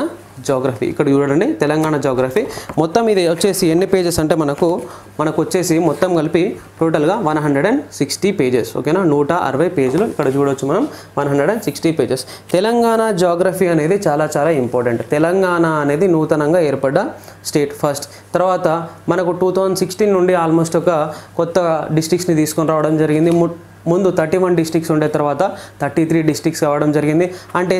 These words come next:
తెలంగాణ జిల్లాలకు సంబంధించిన ఇన్ఫర్మేషన్ కూడా మనకు పూర్తిగా ఉండాలి. తర్వాత తెలంగాణలో ఏమేం నదులు పోతున్నాయి, తర్వాత తెలంగాణలో ఏమేం ఉపనదులు ఉన్నాయి, తర్వాత అంటే తెలంగాణలో ఏ నది ఒడ్డున ఏ పుణ్యక్షేత్రం ఉంది, అంటే ఇటువంటి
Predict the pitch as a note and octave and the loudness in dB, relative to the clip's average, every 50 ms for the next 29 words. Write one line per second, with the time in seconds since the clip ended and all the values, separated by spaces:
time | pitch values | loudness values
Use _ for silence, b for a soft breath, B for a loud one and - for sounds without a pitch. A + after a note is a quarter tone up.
0 | F3 F3+ F3+ F3+ F#3+ G3+ G3+ G#3 G#3 G3+ G3+ G3 G3+ G3 F#3 D3+ C#3 D#3 D#3+ F3+ | 0 0 0 0 2 2 2 2 2 2 2 2 0 0 0 2 2 2 4 4
1 | G3+ G#3 G3+ G#3 - F#3 E3 F3 E3+ E3+ E3+ E3+ E3+ E3+ E3 D#3+ E3 E3 D#3 D#3 | 4 4 2 2 2 0 0 0 2 2 2 4 4 4 2 2 2 2 2 0
2 | D#3 - E3 D#3 D#3+ D#3+ D3 C3+ D3 C#3 C3+ C#3 D#3+ F3 F3 D#3+ D3+ C#3 B2+ A#2 | 0 0 0 0 0 0 0 0 0 0 2 2 2 0 0 0 0 -2 -4 -4
3 | - - C#3 C#3 C3 - D3 D3+ D3+ D3+ D3+ D3+ D#3 F3 F3 B B B B - | -2 -2 -2 -2 0 0 0 2 2 2 2 2 0 -2 -2 B B B B -4
4 | - E3+ F3 F3+ E3 C#3+ D#3+ E3 D#3+ B B B - - D#3+ E3 G3 G#3+ G#3+ G#3 | -2 0 2 2 0 0 -2 -4 -4 B B B -2 0 2 2 4 4 4 4
5 | G#3 G3+ G3+ G3 G3 F#3+ E3+ C#3 C#3 C#3+ D#3 D#3 C#3 C3+ C3 C3 D3 D3 D#3 D3+ | 2 2 2 2 2 2 2 4 4 4 4 4 4 2 2 2 2 2 4 2
6 | D#3 D3 D3+ D#3+ D3 D#3+ E3+ F3 F3 - - E3 E3 E3+ D#3 D#3 - - E3 F3 | 2 2 2 2 2 2 2 0 -2 -2 0 0 2 2 0 0 0 2 2 2
7 | F#3+ G3 G#3 G3+ G3+ G3+ G3+ G3+ G3+ G3 - D3+ D#3+ E3 E3+ F3+ E3+ - - C3+ | 2 2 2 2 2 2 2 2 0 2 2 2 2 2 2 2 2 2 0 0
8 | - D#3 D3 D#3+ D#3 D3+ E3 D#3+ E3 D#3+ E3+ F3 E3+ F3 B B B B - - | 0 0 0 0 2 2 2 2 4 2 2 0 -2 -6 B B B B -2 0
9 | E3+ F3 E3+ E3 F3 E3 D#3+ E3 E3 B B B - E3+ F3+ - - E3+ F3+ G3 | 2 2 2 2 0 0 0 -2 -6 B B B -2 -2 0 0 2 2 2 2
10 | G3+ G#3 G#3 G#3 G3+ - D3+ D#3+ E3+ F#3+ G3+ G3+ F#3 F3+ F#3+ G3+ - E3+ F3 E3+ | 2 2 2 2 2 2 2 4 4 2 2 2 2 2 2 2 2 2 2 2
11 | E3+ F3+ F3 D3+ - - D3+ E3 E3+ F3 E3+ E3+ E3+ D#3+ F3 E3+ E3+ - E3+ E3 | 2 2 2 0 0 0 2 2 2 0 0 0 2 2 2 2 0 -2 0 0
12 | F3+ F3 E3+ E3+ F3 F3+ E3+ F3 E3+ F3+ E3+ E3 F#3+ F3+ D#3+ D#3 | 2 2 2 2 2 2 2 2 2 2 2 2 2 0 0 0